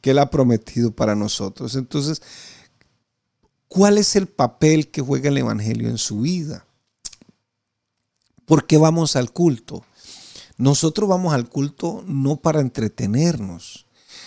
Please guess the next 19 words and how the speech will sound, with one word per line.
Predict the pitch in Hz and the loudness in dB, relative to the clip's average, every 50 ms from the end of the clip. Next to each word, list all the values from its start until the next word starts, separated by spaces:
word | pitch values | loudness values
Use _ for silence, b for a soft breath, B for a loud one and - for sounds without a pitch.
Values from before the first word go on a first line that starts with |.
| B B B B - | B B B B -4
Por | 151 156 | -2 0
eso | 170 156 202 - - | 0 0 -2 -4 -4
yo, | 202 143 175 214 - | -6 -4 -4 -4 -4
yo | - 180 160 175 202 208 | -4 -2 2 2 2 2
soy | - 233 226 220 | 4 2 2 2
muy | 220 226 214 220 220 202 208 190 - - | 2 2 2 2 2 2 0 -2 -4 -4
chocho | - - 180 170 - - 185 | 0 0 0 0 0 -4 -4
en | - 165 | -4 -4
ese | 147 147 147 143 | -4 -4 -6 -6
sentido | 135 135 117 107 - - - 117 120 123 110 | -4 -4 -6 -6 -6 -8 -6 -4 -4 -2 -2
y, | 104 101 95 | -4 -4 -6
y | - 110 - | -8 -8 -6
a | 107 101 | -4 -4
veces | 104 107 107 147 147 | -4 -4 -2 -2 -2
le | 143 131 | 0 0
digo | 120 113 113 131 | 0 0 0 0
a | 139 | 0
los | 139 127 - | -2 -2 -4
padres, | - - 123 120 123 131 123 110 - | -4 -2 -2 -2 -2 -2 -4 -6 -8